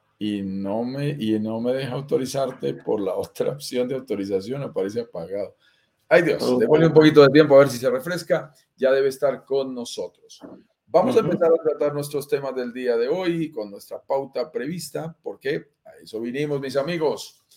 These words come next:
Speaker 1: ¿Qué tipos de financiación pueden conseguirse en el Caribe? Esto es muy importante, ¿ok? Me dicen que no se escucha fuera de eso. Ay, este Instagram es una maravilla.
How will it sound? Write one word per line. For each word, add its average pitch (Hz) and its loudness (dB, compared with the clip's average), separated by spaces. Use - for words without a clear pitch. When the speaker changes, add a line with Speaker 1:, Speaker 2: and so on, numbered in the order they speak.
Speaker 1:
¿Qué 233 2
tipos 226 0
de 165 0
financiación 135 -8
pueden 151 -6
conseguirse 117 -8
en 147 -6
el 120 -8
Caribe? 87 -12
Esto - 2
es 156 0
muy 185 2
importante, 151 -2
¿ok? 113 -8
Me 107 -8
dicen 143 -8
que 143 -8
no 156 -4
se 170 -6
escucha - -8
fuera 53 -4
de 60 -6
eso. - -18
Ay, 50 -10
este 110 -14
Instagram 120 -8
es - -14
una 123 -10
maravilla. 117 -8